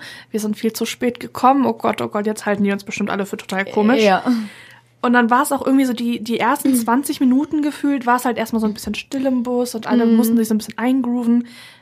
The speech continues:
Speaker 1: Und dann irgendwann ist, glaub ich, irgendwo eine Schnapsflasche geöffnet worden und ab da war Party.
Speaker 2: Ja, definitiv. Das Witzige war ja auch, wir sind, glaub ich, zehn Minuten gefahren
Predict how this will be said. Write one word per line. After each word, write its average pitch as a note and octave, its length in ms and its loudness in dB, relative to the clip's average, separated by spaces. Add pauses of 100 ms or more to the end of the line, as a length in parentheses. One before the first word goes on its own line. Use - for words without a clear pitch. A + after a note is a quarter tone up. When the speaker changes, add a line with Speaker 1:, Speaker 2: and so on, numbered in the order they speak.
(160)
Speaker 1:
Und A#3 180 2
dann C#4 180 2
irgendwann C#4+ 840 0 (320)
ist, - 180 -8
glaub A#3+ 220 2
ich, B3 240 -6 (320)
irgendwo C4 520 2
eine B3+ 140 4
Schnapsflasche B3+ 640 -2
geöffnet B3 400 -2
worden B3 160 2
und A3+ 120 0
ab - 200 -10
da G3+ 160 4
war G3 120 0
Party. F#3 320 -8 (340)
Speaker 2:
Ja, F3+ 240 2 (260)
definitiv. F#3+ 680 -2 (260)
Das - 180 -8
Witzige B3 400 2
war A#3+ 100 4
ja G#3+ 200 4
auch, A3 100 0
wir A3+ 80 -4
sind, G#3+ 140 -2
glaub G3+ 120 0
ich, G3+ 120 -8
zehn A3+ 240 2
Minuten A#3+ 300 0
gefahren F#3+ 440 -2